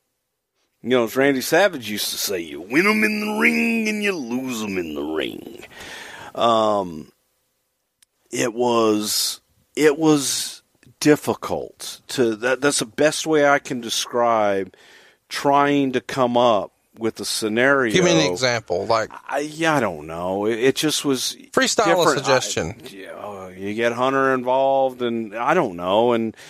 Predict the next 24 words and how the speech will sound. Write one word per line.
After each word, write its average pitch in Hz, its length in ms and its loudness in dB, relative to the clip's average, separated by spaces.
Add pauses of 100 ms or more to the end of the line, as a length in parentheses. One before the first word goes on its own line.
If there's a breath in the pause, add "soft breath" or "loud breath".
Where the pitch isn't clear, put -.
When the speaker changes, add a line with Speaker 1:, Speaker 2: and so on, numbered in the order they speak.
(360 loud breath)
Speaker 1:
we 117 160 2
do 127 220 2
something 131 540 0
and 127 120 2
it 117 80 -2
backfires, 120 920 2
or 104 240 2
Owen 127 340 4
comes 123 300 0
in 123 160 2
and 120 120 0
it 104 100 -6
backfires, 120 920 2
and 104 100 -4
then 113 180 0
we 117 100 -6
can 117 160 -6
do 117 140 0
something 117 440 -2
with 113 160 -2
Owen 113 420 4
and, 104 280 -4
and 101 180 -6
Davey. 110 560 0